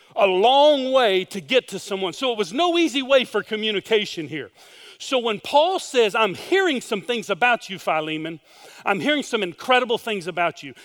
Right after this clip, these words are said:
because Calvary makes a difference, because your life has been changed," the word keeps coming. Not only does the word keep coming to me in my prayers that I'm always thanking God for you,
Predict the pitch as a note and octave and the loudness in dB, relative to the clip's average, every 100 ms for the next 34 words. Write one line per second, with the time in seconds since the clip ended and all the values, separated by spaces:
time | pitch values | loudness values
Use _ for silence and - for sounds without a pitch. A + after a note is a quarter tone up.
0 | - G3+ G3 - - A#3+ C4+ C4+ B3 A#3+ | -10 -6 -4 -4 2 4 2 0 -4 -4
1 | - G3 G#3+ G#3+ G3+ - - G#3+ G#3+ G3 | -4 0 0 -2 -10 -16 -10 -6 -4 -2
2 | F#3 F3+ G3+ B3+ C4 - B3+ - A3 F3+ | -2 2 4 2 -2 -6 -6 -4 -2 -2
3 | F3 - - - G#3 A3 F#4+ G4 - D#4+ | -4 -14 -10 0 2 4 2 2 2 0
4 | - - C#4+ C#4+ A3 G3+ A#3 C#4 G4+ F4 | 0 -2 0 0 0 4 6 6 4 2
5 | A3+ A#3 A#3+ G#3+ C#4 G3+ - A#3 - B3 | -2 -2 -2 0 -2 -4 -4 -6 -4 -4
6 | C4 B3 A3 A3 A#3+ B3+ G3 F#3+ F3 - | -2 -4 -6 -6 -6 -2 0 2 0 2
7 | D4 D#4 G3+ - G3+ F#3+ G3 D#4+ F4+ - | 0 2 0 0 0 2 2 4 2 0
8 | - A#3 - G3 G3 F#3 D#3+ F3+ D#3+ F#3 | -2 -4 -2 -2 2 2 2 -6 -8 -8